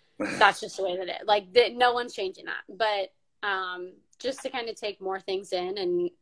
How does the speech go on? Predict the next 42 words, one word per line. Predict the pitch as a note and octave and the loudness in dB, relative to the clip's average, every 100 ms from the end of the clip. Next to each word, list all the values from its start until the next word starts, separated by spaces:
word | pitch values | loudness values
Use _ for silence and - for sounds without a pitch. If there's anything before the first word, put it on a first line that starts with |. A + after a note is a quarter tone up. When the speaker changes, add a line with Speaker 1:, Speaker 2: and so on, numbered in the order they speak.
| _ _ _ _ _ _ _ | _ _ _ _ _ _ _
Speaker 2:
not | C#4 G4+ | 6 6
that | E4+ | 6
I | C#4 | 2
took | A3+ B3 | 0 -4
things | B3 A3 - | -4 -8 -6
for | G3 | -8
granted, | F3+ F3 F3+ G#3 G#3+ | -4 -4 -4 -6 -4
but | F#3+ F3 | -6 -6
to | |
just | E3+ F#3+ F3+ - | -4 -4 -4 -4
kind | F#3+ F3+ | -2 0
of | F3+ | -2
sit | - F#3+ F3 | -2 -2 0
back | E3+ F3 F#3+ | 0 0 -2
and | |
be | F3+ | 0
like, | E3+ E3+ | 0 -2
Wow, | F3+ G3+ F3 | -4 0 0
I | F3 | 0
do | E3+ E3+ | 0 0
have | E3 | 0
a | |
lot | D#3+ E3 E3+ | -2 -2 -2
going | - E3+ E3+ | -2 -2 -2
for | F3 F#3 | -4 -4
me. | F#3 F#3 | -2 -2
I | E3 D#3+ | -2 0
have | F3 F3 E3 _ _ _ _ _ _ _ _ _ _ | 0 -2 -6 _ _ _ _ _ _ _ _ _ _
you | G#3 | 4
know, | G#3 | 6
I'm | F#3 F#3+ | 6 2
thankful | E3+ G3+ F#3+ F3 F3+ | 0 -2 -2 -2 -2
that | F3 | 0
I | E3+ | -2
have | E3 F3+ | -4 -6
the | F3 | -4
opportunity | F3 F3 - E3+ E3+ | -6 -6 -4 -2 0
to | |
play | - E3+ | -2 -4
club | - - - - | 0 0 2 0
or, | - - F3 E3+ - _ _ _ _ _ _ _ _ - | -2 0 2 0 -4 _ _ _ _ _ _ _ _ -2
um, | - C#2+ - - | 0 0 -2 -6